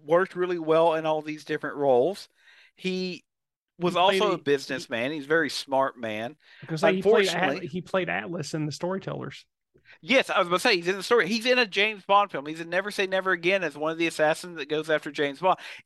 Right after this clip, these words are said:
Speaker 1: If you are a fanboy like me and you love Indiana Jones and James Bond and all that, guess what? You've seen him. And, uh, he was a very smart man. He was also a businessman.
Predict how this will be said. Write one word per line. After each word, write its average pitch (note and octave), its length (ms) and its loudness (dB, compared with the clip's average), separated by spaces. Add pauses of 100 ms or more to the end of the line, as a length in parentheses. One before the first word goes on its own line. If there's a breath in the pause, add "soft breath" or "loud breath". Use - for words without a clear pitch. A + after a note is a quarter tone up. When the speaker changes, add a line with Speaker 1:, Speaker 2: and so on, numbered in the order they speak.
Speaker 1:
If A3+ 300 4
you G#3+ 220 -2
are G#3+ 260 6
a G#3+ 40 0
fanboy G3+ 720 -4
like G3 300 -2
me F#3 340 -6
and C#3 100 -4
you D3+ 100 -8
love D#3+ 200 -2
Indiana F3 320 0
Jones E3+ 320 -4
and D3 100 -8
James E3 260 -2
Bond E3 280 2
and D3 100 -4
all D3 180 0
that, E3 300 -2
guess D3 240 -4
what? F3 280 2 (540 soft breath)
You've A#2 280 -8
seen E4 260 -2
him. - 120 -14 (720 soft breath)
And, D#3 400 2 (360)
uh, D#3+ 340 6 (320)
he F#3+ 120 -2
was G#3+ 100 -6
a A#3 40 -8
very B3+ 180 2
smart G#3 240 -2
man. F#3+ 140 2
He F#3+ 60 -4
was F3 100 -4
also F3+ 240 0
a E3 60 0
businessman. C#3+ 760 -2